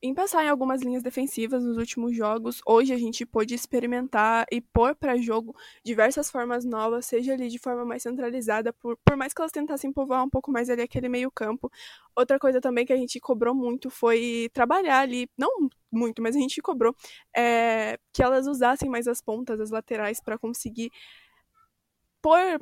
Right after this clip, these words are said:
pra jogo e quando algumas dificuldades são impostas pra gente, a gente conseguir buscar mais op-, opções e trabalhar em cima disso. Enfim, hoje foi um, um jogo que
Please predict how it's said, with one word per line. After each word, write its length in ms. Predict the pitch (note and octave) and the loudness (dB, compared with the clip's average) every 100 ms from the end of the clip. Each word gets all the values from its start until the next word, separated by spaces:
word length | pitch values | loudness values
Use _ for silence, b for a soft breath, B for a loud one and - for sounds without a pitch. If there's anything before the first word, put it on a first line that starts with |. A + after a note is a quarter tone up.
| - | -2
pra 220 | D4+ C#4 | 2 4
jogo 500 | A#3+ A#3+ C4+ A#3 A#3+ | 6 4 4 0 -2
e 480 | A#3+ A#3+ A#3+ A#3+ A3+ - | -2 -2 -2 -4 -6 -8
quando 380 | - A#3+ A#3+ A#3+ | -2 -2 0 2
algumas 380 | A3+ A#3 A#3+ A#3+ | 4 4 2 -2
dificuldades 420 | - A#3 A3+ A#3 | -6 -4 -2 -2
são 100 | B3+ | -4
impostas 460 | B3 A#3+ A#3 B3 - | -4 -2 -4 -4 -6
pra 140 | A#3+ | -4
gente, 260 | A#3+ A3+ B3 | -4 -4 -6
a 40 | |
gente 280 | A#3+ - B3 - - | -6 -6 -10 -12 -6
conseguir 380 | B3+ B3+ A#3 | -4 -4 -4
buscar 280 | B3 C#4+ C4+ | -4 -6 -4
mais 160 | B3 A#3+ | -2 -2
op-, 140 | A#3+ | -2
opções 380 | - A#3 - B3 | -6 -12 -8 -8
e 60 | B3 | -4
trabalhar 340 | B3 A#3+ A#3 | -2 0 -2
em 80 | A#3 | -4
cima 260 | - B3 B3 | -4 -4 -4
disso. 380 | G#3+ A3+ - - B B B | -4 -8 -10 -14 B B B
Enfim, 480 | D4 G#4 - A#3+ G3+ b b - | -4 -4 -4 -6 -6 b b 4
hoje 300 | B3 D4+ F4 | 4 4 0
foi 300 | - D#4 D4+ | 0 0 -2
um, 320 | D4 C#4+ C4 - | -4 -4 -6 -6
um 160 | C4+ | -4
jogo 360 | C4 A#3 A#3+ C4+ | 2 2 2 -4
que 800 | - - B3+ B3+ A#3+ A#3 A#3 | -6 -8 -6 -4 -2 -2 -2